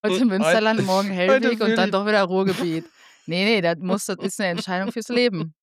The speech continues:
Speaker 2: <laughs>
Speaker 1: Ruhrpott, ja oder nein?
Speaker 2: Ah, ähm,
Speaker 1: Tom.
Speaker 2: also das Fazit ist,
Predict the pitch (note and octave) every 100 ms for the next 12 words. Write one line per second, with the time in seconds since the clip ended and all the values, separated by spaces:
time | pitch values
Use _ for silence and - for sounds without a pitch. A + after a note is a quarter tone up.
0 | _ _ _ - F#3+ D3 F#3 F#3+ F#3+ A#3
1 | A3 - - G3 G3+ A3 A#3 A#3+ A#3 F3+
2 | F3+ E3 D3 B2+ A#2 G#2 _ _ - B2+
3 | B2+ B2+ B2+ B2 B2 G#3 F#3+ F3+ - _
4 | _ _ _ C3+ A#2+ B2 - D3+ F#3+ F#3+
5 | F3 - D#3+ A3+ - -